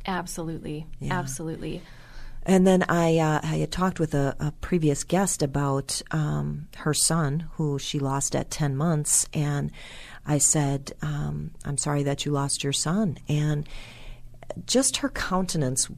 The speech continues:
Speaker 2: blew me away because she, she looked at me and she smiled and she said, "Oh, I haven't lost Bo. I know exactly where he is. And God wants me to use this pain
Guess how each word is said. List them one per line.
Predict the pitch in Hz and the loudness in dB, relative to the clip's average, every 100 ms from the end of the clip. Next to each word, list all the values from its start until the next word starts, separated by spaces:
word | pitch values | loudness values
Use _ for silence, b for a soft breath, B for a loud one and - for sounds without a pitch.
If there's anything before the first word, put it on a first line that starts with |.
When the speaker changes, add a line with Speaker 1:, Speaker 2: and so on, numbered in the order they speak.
| - | 0
Speaker 2:
blew | 160 156 | 4 6
me | 151 | 6
away | 135 123 120 110 | 2 2 0 0
because | - 143 170 156 | -2 -2 0 0
she, | - 180 | 0 0
she | - 196 | 0 0
looked | 196 220 214 | 2 2 2
at | 190 | 4
me | 180 | 4
and | 165 | 2
she | - | 2
smiled | 160 - 156 156 151 147 | 0 2 4 4 4 2
and | 143 | 0
she | - | -2
said, | 147 147 143 180 | 0 0 2 0
"Oh, | 185 | 0
I | 180 190 | 0 -2
haven't | 165 160 135 - | -2 -2 -4 -4
lost | 123 117 127 - - - - 147 | -4 -4 -4 -6 -8 -12 -12 -6
Bo. | 131 131 123 139 B B B B B | -2 0 -2 -4 B B B B B
I | 185 | 4
know | 202 196 | 8 8
exactly | 165 139 139 139 - 131 | 6 2 2 2 0 -2
where | 123 123 | -2 -2
he | 120 135 - | -4 -6 -2
is. | 120 71 - - - B B B B B - - - | -2 -2 0 0 -2 B B B B B -20 -8 0
And | 160 151 | 2 2
God | 147 147 143 | 2 2 0
wants | 143 139 - | -2 0 -2
me | 139 | -2
to | - | -4
use | 135 135 135 127 | -4 -2 0 0
this | 120 123 | 0 0
pain | - 139 131 120 120 | -2 -4 -4 -4 -6